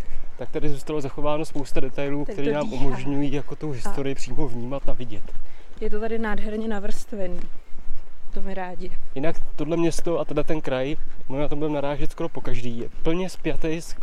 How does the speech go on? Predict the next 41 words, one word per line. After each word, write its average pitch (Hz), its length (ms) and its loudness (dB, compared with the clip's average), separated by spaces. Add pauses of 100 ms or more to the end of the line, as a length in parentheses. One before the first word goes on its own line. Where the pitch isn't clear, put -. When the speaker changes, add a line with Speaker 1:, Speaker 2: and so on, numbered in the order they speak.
Speaker 1:
broumovským 139 460 2
klášterem. 120 600 2
Speaker 2:
Mhm. 214 380 0 (140)
Speaker 1:
Byla 135 120 0
to 156 140 -10
tady 165 180 -6
zdejší 156 440 -2
hlavní 143 300 2
vrchnost 127 580 0 (500)
a 127 320 -2
kolem 156 280 2
nich 156 160 2
se - 120 6
všechno 170 260 0
točilo. 139 420 -2 (600)
Jinde 160 320 2
to 160 120 2
byl 139 160 -2
král 143 460 -2 (220)
a 127 60 -4
tak 135 160 -4
různě, 135 360 -2
tak 131 180 -4
tady 127 220 -4
to 127 100 -8
byli 120 260 -6 (440)
benediktíni 139 640 -2
a 123 100 -2
jejich 123 260 -2
představení 120 560 -6
opati. 117 420 -6 (520)
O - 80 -12
některých 127 420 -6
z 110 40 -12
nich 123 100 -6
budeme 120 240 -4
mluvit. 113 420 -6 (240)
A 147 60 -8
my 147 100 -2
jdem 170 120 -2
dál. 151 280 -4